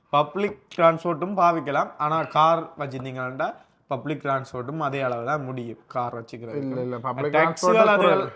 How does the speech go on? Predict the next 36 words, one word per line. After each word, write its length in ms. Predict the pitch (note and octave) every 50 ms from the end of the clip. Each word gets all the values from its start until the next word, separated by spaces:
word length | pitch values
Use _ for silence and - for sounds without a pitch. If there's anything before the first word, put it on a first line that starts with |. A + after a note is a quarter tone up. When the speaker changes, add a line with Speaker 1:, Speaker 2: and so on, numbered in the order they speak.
| - _ _ _ _ _ _ -
Speaker 1:
அது 140 | D3 D3+ C#3+
Speaker 2:
பப்ளிக் 320 | - - C#3+ F#3+ G#3 G#3+ G3
டிரான்ஸ்போர்ட் 480 | G#3 G#3 G#3 G#3 F3+ F#3+ G3+ G#3 G3 G#3+
நார்மலா 360 | G#3 G3+ G3+ G3 G3 F#3+ G3 F#3+
உங்களுக்கு 320 | F#3+ F#3+ F#3 F#3 F#3+ F3+ E3
குறைய 280 | E3+ F3 F3+ F#3 F3+
வரும். 200 | D#3+ D#3+ E3+ G3
ஆனா 180 | G#3+ G#3 G3 F3
நாலு 260 | E3+ E3+ F3 F#3 F#3
பேருக்கு 260 | F3 F3+ F3 F3 D#3+ E3
மட்டும் 200 | E3 D#3+ D#3+ D3+
கேட்க 400 | D3 C#3+ C3+ D#3 F3+ F3+ E3+ D3+
கூட 220 | D3 D3 D3 C#3+
தான் 240 | C3+ D3 D3 C#3 C3
வரும். 260 | B2+ B2+ C#3 D#3+ C3
Speaker 1:
ம், 60 | B2+ B2+
நாலு 200 | B2+ B2+ B2+ B2
பேருக்கு 260 | B2 B2 A#2 A#2 A#2+
Speaker 2:
ஒரு 80 | A#2+ A#2
Speaker 1:
கிடைக்கும். 240 | A2 D3+ D#3 E3+ F3
Speaker 2:
ஆளுக்கு 340 | F3 E3+ E3+ D#3 D3 D3
என்னைக்கா 440 | D#3 D3 C#3+ C#3 C#3 C3+ B2+ D3+ E3+ F3+ E3+ D#3 C#3+ C3+ C3 C3
இது 140 | B2+ C3 E3 F#3
கார் 320 | - F#3 F#3 G3+ A3 G3+
கட்டாயம்ன்றது 600 | F#3+ F#3 E3+ F3+ F#3 F#3 F3+ F3 F3+ E3+ D#3 D3+
தேவை. 240 | D3+ D3+ C#3+ E3 F#3+
காரு 300 | F#3 F3+ F3 F3 F3+ F3 D3+
கண்டு 220 | D3+ D3+ D3+ D3+ D3 C#3 A#2+ B2
இப்ப 200 | C#3+ C#3 C3+ C3 -
சராசரியா 500 | D3+ D3 D3+ D3+ C#3+ D3+ C#3 C3+ D3 D3
ஒரு 120 | C#3+ C#3+
நீங்க 180 | C#3 C#3 C#3 C3
ஒரு 100 | C3 C3 C3+ - - _ _ _ -
பேசிக் 340 | C#3+ D#3+ E3 D3+ D3+ C3+ C#3+
கார் 200 | C#3 C3 C3 C3
வச்சுக்கிறீங்கடா, 560 | B2 B2 B2+ A#2+ A#2 A2+ A2+ G#2+ G#2+ A#2+ D3